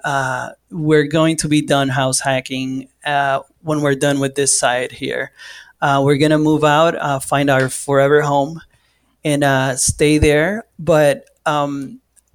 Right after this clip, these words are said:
I will always continue to do value add, uh, investing, and, but my days of doing D I Y are pretty much numbered.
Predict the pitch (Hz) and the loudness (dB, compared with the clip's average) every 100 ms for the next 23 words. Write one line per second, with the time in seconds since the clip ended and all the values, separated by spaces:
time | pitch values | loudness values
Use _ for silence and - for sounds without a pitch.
0 | _ _ _ _ _ 156 175 180 - 156 | _ _ _ _ _ 0 4 2 2 2
1 | 180 196 - 165 - 156 156 156 147 147 | 4 2 0 -2 0 2 2 0 -2 0
2 | 139 143 135 139 139 139 139 135 135 135 | 0 2 2 2 0 0 -2 -2 -2 -2
3 | - - - - 147 139 135 - - 185 | -6 -14 -14 -6 -2 -2 -4 -6 -16 -12
4 | - 151 143 139 143 - 185 190 185 165 | -6 -4 -2 0 -2 -2 -4 -4 -6 -4
5 | 147 143 139 139 - - - - 165 165 | -4 -4 -6 -12 -20 -20 -20 0 2 4
6 | 156 165 196 202 156 - 151 156 156 156 | 2 2 2 2 -2 -2 0 2 2 4
7 | 147 139 135 143 139 131 - 151 147 139 | 4 4 4 4 2 0 0 2 2 0
8 | - 131 131 - - | -2 -4 -4 -8 -10